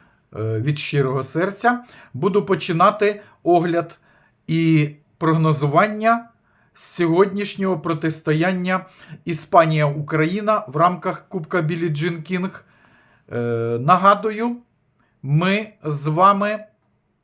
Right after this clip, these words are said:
сьогодні станемо свідками, ну, принаймні двох матчів. Світоліна Бадоса і Костюк Бозасменейро.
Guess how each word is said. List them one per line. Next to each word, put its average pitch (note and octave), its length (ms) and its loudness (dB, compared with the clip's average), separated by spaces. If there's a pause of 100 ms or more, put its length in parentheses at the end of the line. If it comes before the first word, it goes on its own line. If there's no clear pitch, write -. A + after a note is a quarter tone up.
(840)
сьогодні E3+ 480 0
станемо D#3+ 500 2
свідками, G#3+ 720 -2 (200)
ну, D#3 160 -2
принаймні F#3 600 0
двох D3+ 320 -2
матчів. D#3 600 -2 (2250)
Світоліна E3 1040 4 (320)
Бадоса F3+ 880 2 (720)
і E3+ 240 0
Костюк E3+ 840 -4 (280)
Бозасменейро. E3 1040 0